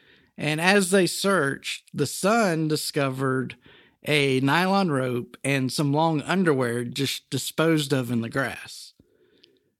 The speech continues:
It was obvious from the appearance of the long underwear that it had been there for a spell.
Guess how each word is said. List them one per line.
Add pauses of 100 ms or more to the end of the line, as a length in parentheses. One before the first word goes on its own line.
(360)
It
was
obvious
from (160)
the
appearance
of
the
long
underwear
that (180)
it
had
been
there
for
a
spell.